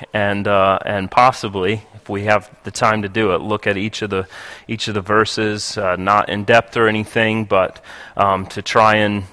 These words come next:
uh, sort of, uh, summarize exactly what Jude is after in this book. So there's, uh, there's four sections we're going, uh, to look at, and we'll hop around a little bit in the book, but,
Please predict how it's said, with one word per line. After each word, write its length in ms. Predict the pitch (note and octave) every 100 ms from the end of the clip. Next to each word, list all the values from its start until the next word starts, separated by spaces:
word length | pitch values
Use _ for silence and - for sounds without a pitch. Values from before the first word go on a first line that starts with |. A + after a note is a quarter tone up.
| -
uh, 240 | G#2 F#2+
sort 300 | F#2 - A2+
of, 260 | G#2+ - - _ - - -
uh, 180 | - G2+
summarize 720 | G2+ G3 G#3 C#3+ A#2+ B2+ D3
exactly 540 | C3+ A2+ C3+ C#3+ - C3
what 260 | A2+ B2 A2
Jude 420 | A#2 A#2 A#2 G#2+ -
is 180 | G#2+ G#2
after 500 | G#2+ A#2+ - - G2+
in 220 | E2+ G#2
this 180 | G2+ -
book. 380 | A2 A2+ - -
So 380 | - A2+ G#2+ G#2 - _ _ _ _ _ - -
there's, 300 | C3 A#2 A2+
uh, 200 | B2 A#2
there's 200 | B2 -
four 260 | - E3
sections 600 | E3+ - E3 - E3 D3+
we're 120 | C3+ C3
going, 460 | C3+ C#3+ C#3 B2+ - - - - -
uh, 140 | A#2
to 180 | - B2+
look 280 | B2 C#3+ -
at, 300 | C#3+ C#3+ -
and 460 | G#2+ G#2+ A2 G#2+ -
we'll 340 | G#2+ G#2+ A#2
hop 260 | A#2+ C#3+ -
around 280 | B2 B2+ A#2+
a 60 |
little 220 | A#2 D#3
bit 240 | A#2+ A2 -
in 100 | G#2+
the 80 | G#2
book, 460 | D3+ B2+ - -
but, 300 | A2 G2 -